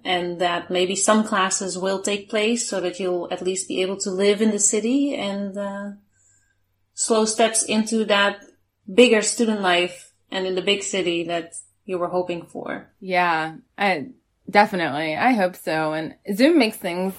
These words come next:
Speaker 2: you know, better. One of the things that I dislike is that most of my classes are asynchronous. So I,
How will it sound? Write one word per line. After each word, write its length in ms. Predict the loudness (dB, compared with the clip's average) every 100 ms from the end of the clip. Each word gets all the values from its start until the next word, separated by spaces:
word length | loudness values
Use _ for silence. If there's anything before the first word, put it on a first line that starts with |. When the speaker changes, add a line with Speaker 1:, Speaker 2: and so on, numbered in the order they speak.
| -10
Speaker 2:
you 100 | -4
know, 260 | -2 -2 -6 -10 _ _ _ -2
better. 500 | 0 0 0 -2 -2
One 160 | 4 6
of 80 |
the 60 | 6
things 240 | 2 0
that 120 | -2 -2
I 220 | -4 -8 _ -20 -10
dislike 540 | -8 -6 -2 -2 -2
is 100 | -2
that 160 | -2 -2
most 240 | -4 -6
of 60 | -6
my 120 | -6
classes 380 | -6 -8 -6 -6
are 100 | -6
asynchronous. 760 | -6 -10 -10 -10 -8 -4 -4 -6 -6
So 160 | -4
I, 300 | -2 -2 -4